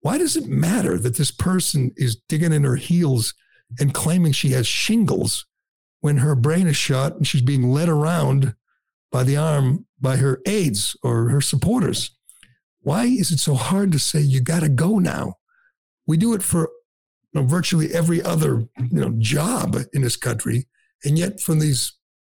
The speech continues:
jobs of, which are really, really important, like senator and president, we allow people who are a million years old to continue to serve.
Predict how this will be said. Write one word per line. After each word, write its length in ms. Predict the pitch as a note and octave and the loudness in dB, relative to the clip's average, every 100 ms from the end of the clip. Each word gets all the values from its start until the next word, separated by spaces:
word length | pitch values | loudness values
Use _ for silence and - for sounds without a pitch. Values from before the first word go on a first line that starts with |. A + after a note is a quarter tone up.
| _ | _
jobs 360 | - E3+ D#3+ E3 | -2 0 0 0
of, 140 | D3 | 0
which 200 | D3+ C#3 | 0 0
are 240 | D3 B2 A#2+ A#2+ | 0 0 -4 0
really, 280 | E3 C#4+ A3+ | 2 4 4
really 260 | A3 G3 | 4 2
important, 520 | D#3+ C3+ G#3+ B2 A2+ - _ - | 2 2 0 0 -2 -6 _ -6
like 160 | C3 | -4
senator 480 | - F3 F3 F3+ G#3+ D#3 | 0 0 2 2 0 -2
and 140 | A#2+ | 0
president, 420 | F3+ F#3+ A#3+ C4 A#2+ - _ _ _ _ | 0 2 0 0 -4 -10 _ _ _ _
we 100 | D#3+ | 0
allow 300 | E3 F3+ G3 | 2 2 0
people 640 | D#3 G3 F#3+ D3 C3 B2+ - _ _ B2 - _ _ | 0 0 0 0 0 0 -6 _ _ -20 -20 _ _
who 120 | D#3+ | 0
are 100 | D3+ | 2
a 20 | D3+ | 4
million 340 | D#3+ E3+ D#3 | 4 4 4
years 240 | D3 C#3+ | 4 2
old 300 | D3 D3+ B2+ - | 2 2 0 -2
to 100 | B2 | -2
continue 380 | B2+ D#3+ C#3 | 0 2 2
to 100 | B2 | 2
serve. 460 | - - C#3+ A#2 | 0 0 0 0